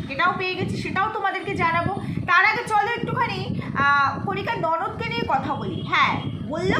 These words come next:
"আমি, আমার মাথা ঠিক আছে, আমি পাগল নই, আমি মেন্টাল ঠিক আছি।" মেন্টালি ঠিক নেই, আমি মেন্টাল ঠিক আছি। যাই হোক, হতেই পারে কথা স্কিপ, আমাদেরও হয়, সেটা কোনো কথা নয়। But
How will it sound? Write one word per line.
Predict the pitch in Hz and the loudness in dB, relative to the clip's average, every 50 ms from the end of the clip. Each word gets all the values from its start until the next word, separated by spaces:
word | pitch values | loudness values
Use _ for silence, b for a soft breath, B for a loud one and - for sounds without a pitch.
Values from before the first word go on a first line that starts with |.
| - - | 2 2
"আমি, | 311 302 302 403 415 415 403 - | 2 2 2 0 -2 0 0 0
আমার | 285 294 359 403 392 381 | 2 2 2 2 2 2
মাথা | - 277 285 285 370 381 | 0 0 0 0 0 -2
ঠিক | 381 - 370 359 - | -2 -2 -4 0 2
আছে, | 403 392 403 - - 453 | 2 0 0 0 -4 -4
আমি | 453 - - 294 320 330 - | -2 -2 -2 -2 -2 0 0
পাগল | 330 294 294 320 349 370 349 320 | 2 2 2 0 -4 -4 -2 -2
নই, | 330 330 349 381 370 - - | -2 -2 0 -2 -2 -2 -2
আমি | 311 302 359 370 | -2 -2 -2 -4
মেন্টাল | 349 349 349 - - - 415 415 370 302 277 - - - - - - - - - - | -4 -2 -2 -2 0 2 2 2 2 2 0 -2 -6 -6 -6 -4 -2 -2 -2 -2 -2
ঠিক | - 466 480 - | -2 -2 0 2
আছি।" | 392 285 - - - - - - - - - - - | 2 2 2 0 -4 -6 -8 -8 -12 -12 -12 -10 -8
মেন্টালি | - 208 254 285 294 285 - 370 381 392 466 453 - 427 | -8 -6 -6 -6 -6 -4 -2 0 0 0 -2 -4 -4 -4
ঠিক | 330 - - - | -4 -4 -4 -4
নেই, | 330 370 466 | -2 0 0
আমি | 453 403 381 370 | 0 0 0 -2
মেন্টাল | 320 330 320 330 330 - - 403 415 392 403 403 | -2 -2 -2 -2 -2 2 2 2 2 2 -2 -6
ঠিক | 415 - - | -6 -2 0
আছি। | 269 247 - - 359 381 - | 0 0 -2 -4 -6 -6 -4
যাই | - 370 392 415 427 | 0 2 2 2 2
হোক, | 427 427 427 - | 0 -2 -4 -6
হতেই | 349 339 - 392 403 - | -4 -4 -2 -2 0 0
পারে | 392 381 370 381 370 | 0 0 0 0 0
কথা | 302 285 - 370 370 | 0 0 0 0 -2
স্কিপ, | - - - 359 339 - - | -2 -4 -6 -6 -6 -4 -2
আমাদেরও | 285 269 277 294 302 330 392 | -2 -2 -2 -2 -2 0 0
হয়, | 339 330 311 302 302 | 0 0 0 0 0
সেটা | - 302 294 294 | -2 -4 -4 -4
কোনো | 285 330 320 320 | -2 -2 -2 0
কথা | 320 320 330 359 370 | 0 -2 -2 -2 -2
নয়। | 294 285 285 294 B B B B B - | -2 -2 -4 -4 B B B B B 0
But | 359 392 | 0 0